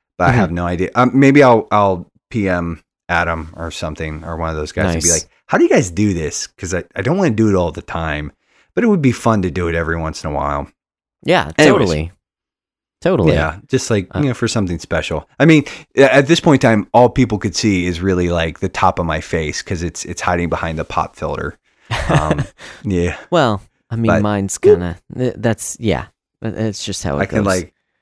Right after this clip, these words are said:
Speaker 1: I can dodge out behind it. Um, but
Speaker 2: Exactly.
Speaker 1: it is what it is. I have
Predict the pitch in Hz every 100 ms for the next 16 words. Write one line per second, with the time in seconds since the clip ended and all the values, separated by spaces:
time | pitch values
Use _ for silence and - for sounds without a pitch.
0 | _ _ - _ 90 95 92 90 90 85
1 | 90 85 78 80 76 73 - _ _ _
2 | 87 78 76 - _ _ - - - 90
3 | 80 65 _ _ - 131 120 143 - 113
4 | 113 104 98 95 85 92 85 82 - _
5 | _ - - 117 151 151 101